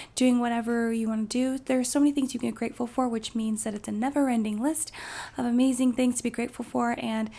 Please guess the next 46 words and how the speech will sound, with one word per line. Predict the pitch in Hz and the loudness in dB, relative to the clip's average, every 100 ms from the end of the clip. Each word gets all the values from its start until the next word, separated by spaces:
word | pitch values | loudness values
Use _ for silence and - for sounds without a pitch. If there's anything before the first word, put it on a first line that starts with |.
| - - - | -18 -20 -6
you | - | 2
know, | 269 277 277 | 6 6 4
just | 285 277 330 | 2 -4 -4
being | - 359 | -2 -2
grateful | 330 226 - 262 | 0 -4 -2 -2
and | 233 214 | -2 -4
thankful | 214 214 240 233 240 | -6 -4 -2 -2 -2
for | - | -4
things | 240 240 240 - | -2 0 -2 -4
cu-, | - - - | -10 -12 -6
really, | 220 240 285 294 277 | -2 2 4 4 2
really | 254 254 247 233 - | 2 2 0 -2 -8
helps | - 247 - | -8 -6 -4
you | 254 240 | -2 -2
to | 220 | -2
shift | - 247 233 | -4 -4 -6
your | 220 | -4
mindset | 208 254 294 285 277 - - - - - | 0 2 2 2 -2 -2 -16 -16 -14 -6
and | 220 | -4
change | 214 - 277 277 277 285 - | -4 2 4 6 6 4 0
your | 226 233 226 | -2 0 0
perspective | 220 214 - - 233 - 240 | -4 -8 -6 -4 -4 -2 0
in | 240 | 2
life. | 240 233 233 233 - - - - | 2 2 0 -4 -20 -18 -16 -6
Um, | 226 220 220 - | -2 0 -2 0
and | 254 247 | 0 2
then | |
I | 254 | 4
encourage | 254 254 294 311 | 2 2 0 0
you, | 302 | 0
the | 262 | -2
last | 220 240 247 | -2 -2 -2
thing | 254 | -2
before | 233 226 | -2 -2
you | 220 | 0
leave | 214 214 | 0 -4
your | |
five-minute | 196 208 202 208 | -6 -6 -6 -4
reset | 220 233 247 247 220 | -4 -4 -4 -4 -4
is | 214 - | -4 -4
to | - 220 | -4 -4
make | 208 226 | -4 -4
sure | - - 226 | -4 -4 -4
that | 233 220 | -4 -4
you | 226 | -6
feel | - 220 | -4 -6